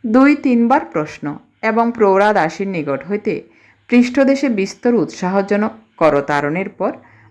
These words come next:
বালিকা মৃদুস্বরে এক নিঃশ্বাসে অত্যন্ত দ্রুত বলিয়া গেল, "চারুপাঠ দ্বিতীয় ভাগ, ব্যাকরণসার প্রথম ভাগ, ভূগোল বিবরণ,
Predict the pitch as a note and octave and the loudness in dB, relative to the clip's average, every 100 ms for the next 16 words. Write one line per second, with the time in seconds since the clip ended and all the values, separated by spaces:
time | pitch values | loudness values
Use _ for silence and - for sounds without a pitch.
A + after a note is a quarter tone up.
0 | - A#3+ B3+ B3+ D#4 D#4+ A#3 G3+ G#3 C4+ | -2 2 2 2 0 0 0 -2 -4 -4
1 | C#4+ A3 - A3+ A#3 A3+ A3+ A3+ - B3 | -4 -4 -8 -6 -6 -4 -4 -4 -2 -4
2 | B3 F4 - _ _ _ C4 B3+ - C#4+ | -4 -10 -12 _ _ _ 0 0 2 2
3 | D4 D4+ G3 F3+ E3+ B3+ F#3+ D#3 D3 C#3 | 4 0 0 -2 2 2 2 2 2 0
4 | C3 C#3 C3+ - _ _ _ - A3 G3+ | 0 -2 -4 -8 _ _ _ -2 0 2
5 | G3 G3+ F#3 F3 F3 F3+ F3 E3+ F3 - | 2 0 -2 -4 -6 -2 -2 -2 -6 -8
6 | _ _ D3 D3 C3+ - C3+ C3 C3 B3 | _ _ -4 -2 -2 -2 -4 -4 -2 -4
7 | - D#3+ C#3+ C#3 C3+ C3+ - _ _ _ | -4 -4 -4 -4 -6 -6 -10 _ _ _
8 | F#3 G3 F#3+ F#3+ E3+ E3+ E3+ D#3+ | -6 0 2 2 0 -2 0 -2